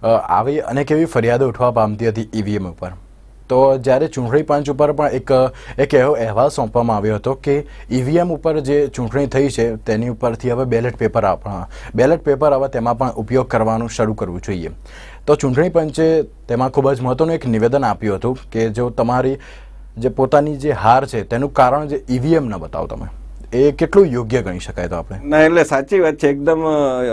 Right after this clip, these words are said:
Speaker 2: યોગ્ય વાત છે.
Speaker 1: હમ.
Speaker 2: એક તો તમે બેલેટ પેપર એટલે, અ, આજે આપણે એક તરફ, અ, વાત કરતા હોઈએ કે પર્યાવરણને બચાવો.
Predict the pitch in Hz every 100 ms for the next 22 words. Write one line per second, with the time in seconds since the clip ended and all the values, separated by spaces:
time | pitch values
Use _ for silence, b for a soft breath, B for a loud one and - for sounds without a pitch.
0 | 113 110 120 131 147 131 120 - 131 127
1 | - - - 120 123 - 156 156 160 147
2 | 127 131 151 147 151 160 151 147 156 151
3 | 143 - 131 123 120 123 123 143 139 143
4 | 147 135 98 117 123 - 139 139 147 143
5 | 139 135 131 110 120 123 - 131 143 135
6 | 135 127 135 123 135 131 135 131 123 110
7 | 113 139 98